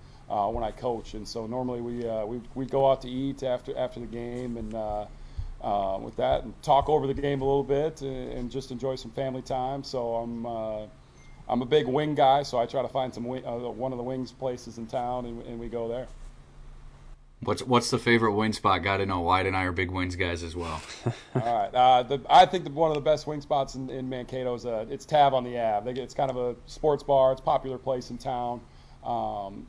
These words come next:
Speaker 1: and, uh, they got a variety of menu. They're not just a wing place, but their, their wings are, I think they're the best in town.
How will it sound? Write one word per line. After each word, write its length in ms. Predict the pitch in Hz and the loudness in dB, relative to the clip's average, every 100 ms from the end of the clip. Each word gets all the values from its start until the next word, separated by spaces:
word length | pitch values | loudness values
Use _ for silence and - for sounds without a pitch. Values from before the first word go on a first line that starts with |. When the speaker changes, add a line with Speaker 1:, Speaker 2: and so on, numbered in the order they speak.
| - | -12
Speaker 1:
and, 400 | 113 110 104 104 | -10 -10 -10 -8
uh, 140 | 104 | -6
they 100 | 120 | -2
got 100 | 127 | 2
a 40 | 123 | 2
variety 480 | 123 127 131 123 117 | 4 6 6 4 -2
of 100 | 110 | -4
menu. 320 | 120 113 107 | -6 -6 -8
They're 120 | 107 | -6
not 160 | 110 107 | -6 -6
just 180 | 107 | -8
a 60 | 101 | -8
wing 280 | 104 117 110 - | -8 -8 -10 -10
place, 320 | 113 107 101 - | -8 -8 -10 -14
but 140 | 101 | -10
their, 220 | 107 104 | -6 -6
their 200 | 104 135 | -2 0
wings 340 | 139 147 139 117 | 2 0 -2 -2
are, 220 | 127 117 - - - | -4 -6 -12 -20 -2
I 140 | - 143 | 4 4
think 140 | 123 | 4
they're 80 | 120 | 0
the 80 | 110 | 0
best 240 | 120 - | -2 -4
in 60 | 98 | -10
town. 180 | 101 | -8